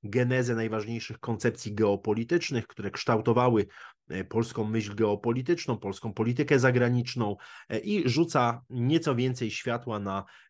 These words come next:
e, otoczenie międzynarodowe Rzeczypospolitej współcześnie. E, zakupy w księgarni geopolitycznej to także forma wsparcia dla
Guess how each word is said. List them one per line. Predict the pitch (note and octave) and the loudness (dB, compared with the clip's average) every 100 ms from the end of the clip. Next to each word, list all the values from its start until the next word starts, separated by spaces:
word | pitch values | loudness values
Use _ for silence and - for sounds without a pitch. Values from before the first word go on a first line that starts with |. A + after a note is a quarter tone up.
| A2 | -8
e, | |
otoczenie | - C3 C#3+ C3 C#3 B2 | -2 2 2 2 0 2
międzynarodowe | A2 A#2 G#2+ A2 G2+ G2+ G#2 G2+ | 0 -2 -2 -2 -2 -2 -2 -2
Rzeczypospolitej | F#2+ A#2+ B2+ G#2+ - G#2+ G2 F#2 F#2 F2+ - - | -2 -4 -6 -12 -10 -6 -6 -2 -2 -4 -10 -10
współcześnie. | - - A#2+ B2 A2 - E2 - - - - - | -6 2 2 4 2 0 -8 -16 -20 -20 -16 -4
E, | A2+ | 2
zakupy | D#3 E3 E3+ | 2 2 0
w | - | 0
księgarni | E3 C#3 B2+ B2 | 0 2 2 2
geopolitycznej | A#2+ A2+ A#2+ A#2 B2 A#2+ | 0 0 -2 -4 -6 -6
to | G#2+ | -4
także | G#2+ A#2 G2+ | 0 0 0
forma | G#2+ A#2+ G#2 G#2+ | -2 -2 -2 -4
wsparcia | - - A#2 A2+ - G2+ | -6 -2 -2 -2 -4 -6
dla | F#2 F#2+ | -4 -4